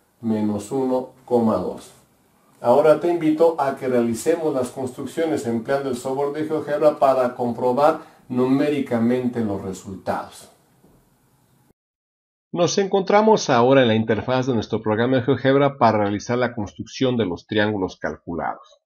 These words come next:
Tenemos en pantalla las coordenadas obtenidas, así es que vamos a introducir primeramente el vértice A uno, que de acuerdo a lo calculado está ubicado en tres,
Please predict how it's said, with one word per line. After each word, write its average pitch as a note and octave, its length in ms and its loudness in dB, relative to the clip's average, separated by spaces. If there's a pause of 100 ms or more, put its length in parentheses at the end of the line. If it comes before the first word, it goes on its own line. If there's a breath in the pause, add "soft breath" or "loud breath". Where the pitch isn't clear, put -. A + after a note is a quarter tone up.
Tenemos A2 420 2
en A2 180 -2
pantalla A#2 520 2
las G2+ 180 -4
coordenadas G#2+ 480 -2
obtenidas, D3+ 600 0
así B2 180 -6
es A#2 80 -6
que B2 160 -6
vamos A#2+ 360 0
a B2 40 -4
introducir B2+ 540 -4
primeramente A#2+ 880 0
el A#2+ 200 2
vértice B2+ 600 0
A D3+ 140 6
uno, C#3 360 2
que F#2+ 140 -6
de F#2+ 80 -4
acuerdo A2+ 320 0
a - 20 2
lo C3+ 100 2
calculado D#3 680 0
está C3 320 2
ubicado A#2+ 560 0
en A#2 260 0
tres, E3 420 -4